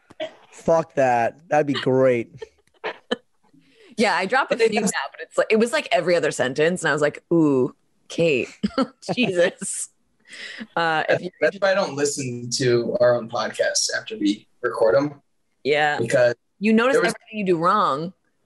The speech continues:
Speaker 3: Exactly. Like, I didn't catch this the first time, or did I ca-, I can't even remember. But, uh, in our last podcast,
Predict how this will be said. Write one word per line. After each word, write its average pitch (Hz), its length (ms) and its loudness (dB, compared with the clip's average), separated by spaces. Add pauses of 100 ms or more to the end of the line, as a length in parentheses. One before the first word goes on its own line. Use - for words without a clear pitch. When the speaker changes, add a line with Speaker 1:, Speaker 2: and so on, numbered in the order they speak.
(500)
Speaker 3:
Exactly. 147 640 0
Like, 139 240 0
I 151 140 0
didn't 175 220 -6
catch 156 320 -4
this 123 400 -2
the - 120 -4
first 175 320 0
time, 117 460 -4 (240)
or 147 180 2
did 165 140 -2
I 220 120 0
ca-, 214 180 -2
I 151 80 0
can't 151 220 -2
even 120 120 -6
remember. 117 440 -4 (240)
But, 131 380 0
uh, 120 260 2
in 185 80 0
our 160 120 4
last 147 260 0
podcast, 127 720 -4